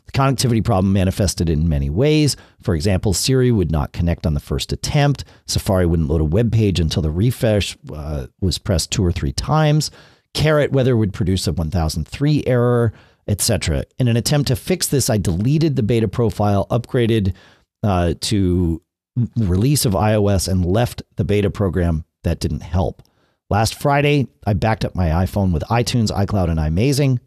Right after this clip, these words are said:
then went into Settings, General, and reset the entire phone. I then restored the system and data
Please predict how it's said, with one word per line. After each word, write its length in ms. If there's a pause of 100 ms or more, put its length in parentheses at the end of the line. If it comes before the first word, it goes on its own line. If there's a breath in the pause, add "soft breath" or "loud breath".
then 140
went 160
into 180
Settings, 420
General, 360
and 240
reset 420
the 120
entire 340
phone. 500 (420 loud breath)
I 80
then 200
restored 500
the 80
system 420
and 200
data 400